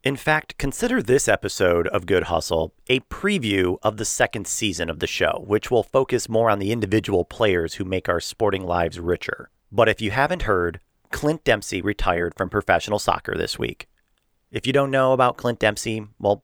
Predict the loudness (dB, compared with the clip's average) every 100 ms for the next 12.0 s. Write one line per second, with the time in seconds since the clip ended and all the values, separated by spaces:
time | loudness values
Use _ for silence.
0 | -6 -2 0 0 2 0 -2 -8 -8 -2
1 | 0 0 -6 -8 -6 -4 -4 -6 -4 -6
2 | -6 -10 _ 0 2 2 4 4 2 -2
3 | 0 2 2 0 -4 -6 -12 _ _ -4
4 | 0 0 0 2 0 -2 -8 -8 -12 -2
5 | 0 0 2 2 4 2 4 2 2 0
6 | 0 -4 -16 _ _ -2 0 0 0 0
7 | -2 0 0 2 0 -2 0 2 2 2
8 | -2 -4 -2 -2 0 -2 -2 -2 -4 -10
9 | -8 -8 -8 -10 0 2 4 2 -2 -4
10 | -6 -8 -8 -6 -6 -2 -2 -2 -8 -4
11 | -4 0 2 2 2 2 0 -2 -6 -8